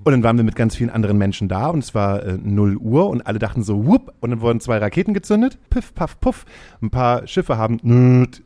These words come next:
gehupt und dann war's vorbei und alle sind mit so einem, "Oh, das war's jetzt wohl",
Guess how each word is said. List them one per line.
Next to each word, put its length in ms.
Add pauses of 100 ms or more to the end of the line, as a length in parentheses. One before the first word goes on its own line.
(140)
gehupt 400
und 480
dann 180
war's 160
vorbei 320
und 100
alle 200
sind 200
mit 100
so 120
einem, 160 (160)
"Oh, 220 (260)
das 320
war's 260
jetzt 220
wohl", 240